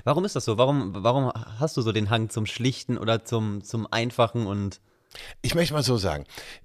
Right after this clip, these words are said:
Speaker 2: ich bin jetzt gerade mit dir hier in Zollstock und wie ich fuhr, ähm, da wurde ich so ein bisschen sentimental, weil hier war ich Studi,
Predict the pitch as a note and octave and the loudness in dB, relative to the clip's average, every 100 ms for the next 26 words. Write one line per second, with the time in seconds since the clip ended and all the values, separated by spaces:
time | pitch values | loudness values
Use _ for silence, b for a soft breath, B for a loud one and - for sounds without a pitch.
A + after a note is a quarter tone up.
0 | - D3+ - D#3+ D#3 - - B2+ C3 B2 | -4 -2 0 2 2 2 -4 0 2 2
1 | - C3 A#2 D3 F3 D3 D3 B2 A2 - | 2 2 4 6 6 6 2 2 2 0
2 | A2+ G#2+ - F#2 - - - B B B | 2 0 0 0 -2 -8 -20 B B B
3 | _ B2 G#2+ C#3 - - C#3+ E3 D#3+ B2 | _ 2 4 2 0 -2 4 4 4 0
4 | A#2 A#2 - _ - G2+ A#2+ B2 - A#2 | 0 0 -6 _ -4 0 2 2 2 0
5 | A#2+ B2 B2+ A#2 A2 G#2+ F#2 G#2 F#2 - | 0 0 2 2 2 0 0 0 0 -2
6 | B B A2 A2 G3 E3+ D#3 - - F#3 | B B 0 4 6 6 4 2 2 2
7 | A#2+ D#3+ | 4 2